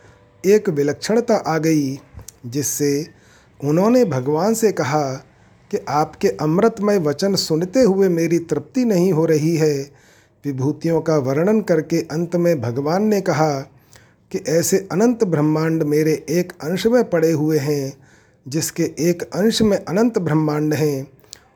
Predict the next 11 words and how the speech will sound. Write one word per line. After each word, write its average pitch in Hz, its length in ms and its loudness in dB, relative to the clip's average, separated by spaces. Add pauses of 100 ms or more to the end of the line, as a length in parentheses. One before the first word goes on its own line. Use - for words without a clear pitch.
(120)
उस 214 140 -4
विराट 165 460 2
रूप 185 320 0
को 226 160 4
देखने 151 480 2
के 202 160 0
लिए 180 220 4
अर्जुन 165 440 -2
की 160 180 -2
इच्छा 151 260 -4
हुई 139 500 -2